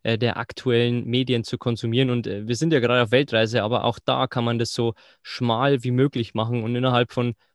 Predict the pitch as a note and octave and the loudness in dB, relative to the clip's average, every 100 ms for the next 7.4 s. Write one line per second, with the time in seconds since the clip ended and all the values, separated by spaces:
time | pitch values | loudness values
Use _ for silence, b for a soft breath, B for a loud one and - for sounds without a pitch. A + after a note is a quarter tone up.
0 | _ D3+ D3+ - B2+ - C3 B2+ B2 B2+ | _ 0 0 -2 -6 -2 -2 0 0 0
1 | - A#2 A#2+ A#2+ A#2+ C3 - A2+ A2 A2 | -2 -4 -2 -2 0 -2 0 0 2 0
2 | A#2 A#2 A2 A#2 C3 D3+ C3 A#2+ A#2 A#2 | 2 2 0 -2 4 4 4 0 -2 -2
3 | C3 A#2+ A2 B2 A#2+ C3+ B2 A2+ G#2+ A2 | -2 -4 -4 -4 -4 -4 -6 -6 -4 0
4 | A#2 A2 G#2 G#2 A#2+ - G#2+ A#2 A#2 B | 0 0 -2 -2 -2 -4 -6 -4 -6 B
5 | B B - A#2 B2+ - A#2+ A#2 A2+ A2 | B B -2 0 0 -4 -4 -2 -2 -4
6 | G2 G#2 G#2+ G2+ A2+ A2+ - A2+ A#2 C#3+ | -4 -2 0 0 -2 -2 -2 -2 0 -4
7 | - B2+ - A#2 | -2 -4 -2 -6